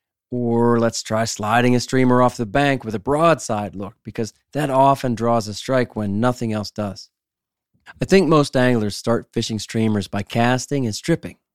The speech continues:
keeping it simple at first. And that works. But as time goes by, we realize how much control we truly have over the streamer. And we learn that making it dance,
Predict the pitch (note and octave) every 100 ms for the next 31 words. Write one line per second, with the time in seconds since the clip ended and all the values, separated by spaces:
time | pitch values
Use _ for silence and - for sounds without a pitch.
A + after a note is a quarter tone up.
0 | _ _ - F3 E3 C3+ G#2 C#3+ C3 G#2
1 | F#2+ - A2 F2+ - - _ _ _ _
2 | - D3+ C#3+ G2+ A#2 C3 - - _ _
3 | _ - C3+ - D#3 D#3+ D3+ C#3+ A#2 A#2+
4 | A2+ G2+ - C3+ C3 C#3 F3 D3+ C3+ C#3
5 | D#3 D3+ C#3+ - C3 A#2 - D#3 C3 A2+
6 | - F3+ E3+ A#2+ F#2+ B2 B2+ G#2+ G2 A#2
7 | A2+ G2 G#2 - - C#3 A2+ F#2 - _
8 | _ - - - B2 C#3 D3 F3+ E3+ A2+
9 | B2 C#3 C#3+ B2 G2+ G#2+ A2 G2+ F2+ -
10 | -